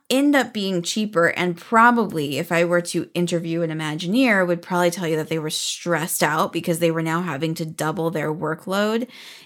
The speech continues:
um, making all of the equipment for this. And what they were making was very revolutionary in, like, the two thousand six, two thousand seven time when they were creating and constructing this ride.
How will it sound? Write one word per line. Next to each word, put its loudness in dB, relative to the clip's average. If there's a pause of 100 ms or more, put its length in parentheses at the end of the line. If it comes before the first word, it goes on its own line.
um, 2
making 4 (120)
all 4
of -2
the -4
equipment -6
for -10
this. -6
And 4 (260)
what 4
they 4
were 4
making 4
was 4
very -2
revolutionary 2
in, -2
like, -2 (320)
the 0
two 0
thousand 2
six, 0
two 0
thousand 0
seven 0
time -4
when -2
they -2
were -2
creating -2
and -6
constructing -4
this 0
ride. 0